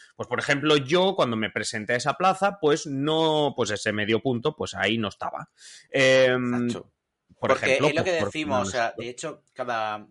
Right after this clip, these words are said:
Speaker 2: cada peso de cada plaza, eh, luego si eso comentamos por encima cómo funciona el sistema, cada peso de cada plaza varía en proporción a lo que se valore. Un profesor asociado, lo que más se valora de su perfil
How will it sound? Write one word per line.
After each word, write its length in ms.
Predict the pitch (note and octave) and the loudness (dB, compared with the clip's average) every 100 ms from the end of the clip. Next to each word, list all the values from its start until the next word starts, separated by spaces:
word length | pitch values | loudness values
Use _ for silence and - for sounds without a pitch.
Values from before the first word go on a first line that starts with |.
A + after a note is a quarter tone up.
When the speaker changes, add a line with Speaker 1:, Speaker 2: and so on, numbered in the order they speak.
| _ | _
Speaker 2:
cada 260 | A#2 A2+ | 0 0
peso 240 | - D#3 F3 | 0 0 0
de 80 | D#3 | 2
cada 300 | D3 C3+ - | 2 2 2
plaza, 460 | D3+ D#3 C3+ - _ - - _ - | 0 0 -6 -8 _ -20 -20 _ 0
eh, 420 | B2 A#2 A2+ A2+ | 2 4 4 2
luego 120 | B2+ C3+ | 0 -2
si 120 | - | -6
eso 100 | C#3 | -6
comentamos 440 | B2+ A#2 B2 B2 | -4 -2 0 0
por 140 | B2+ A#2 | -2 -8
encima 340 | G#2+ A#2+ A#2 | -8 -10 -8
cómo 160 | A2+ A2 | -10 -12
funciona 340 | A2+ G#2 A2 | -14 -10 -8
el 60 | G#2+ | -8
sistema, 500 | A2 C#3+ C3 C3 - - - - | -10 -6 -4 -4 -6 -16 -20 -8
cada 260 | - C3+ C3 | 6 6 6
peso 160 | D#3+ F#3 | 4 -2
de 100 | F3+ | 2
cada 280 | D#3+ C#3+ | 4 4
plaza 300 | D#3 D#3 E3+ | 4 2 6
varía 220 | D#3 C#3 C#3+ | 4 4 0
en 80 | |
proporción 380 | C#3+ C3+ B2 C#3 | -4 -6 -6 -4
a 60 | D3 | -6
lo 40 | |
que 80 | C#3 | -6
se 120 | - | -4
valore. 380 | A2 G2 A#2 F#2+ | -2 0 -2 -6
Un 160 | - C3 | -8 -6
profesor 400 | D3+ C#3+ C#3 D3 | -2 -2 0 0
asociado, 600 | C#3+ C#3+ - D#3 C#3+ D3 | 0 -2 0 4 4 2
lo 220 | C3 B2 A#2+ | 0 -2 -2
que 100 | G#2+ | -6
más 180 | C3 | -6
se 120 | C#3+ D3+ | -6 -6
valora 360 | C3+ D3+ A#2+ | -4 -4 -6
de 180 | A2+ A2 | -8 -12
su 200 | - C3 | -12 -10
perfil 460 | D3 C#3+ D3+ D#3 | -10 -8 -10 -10